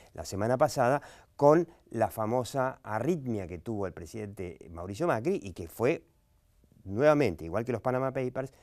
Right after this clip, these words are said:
muy mal manejada. O sea, realmente ma-, manejada con, con eh, m-, mucha, mucha mala praxis. La pregunta que nos hacíamos era si la comunicación tenía la culpa o era, bueno, la, la herencia tan grave que no había forma de comunicar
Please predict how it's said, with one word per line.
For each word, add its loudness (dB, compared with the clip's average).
muy 6
mal 2
manejada. -10
O -20
sea, -6
realmente 2
ma-, -4
manejada 0
con, -4
con 0
eh, -10
m-, -2
mucha, 0
mucha -2
mala 2
praxis. -10
La 4
pregunta 6
que 4
nos 2
hacíamos 0
era 2
si -6
la 0
comunicación -4
tenía -2
la -2
culpa 0
o 2
era, 2
bueno, -6
la, -6
la -6
herencia -4
tan -2
grave 2
que -4
no -10
había -8
forma -2
de -6
comunicar -2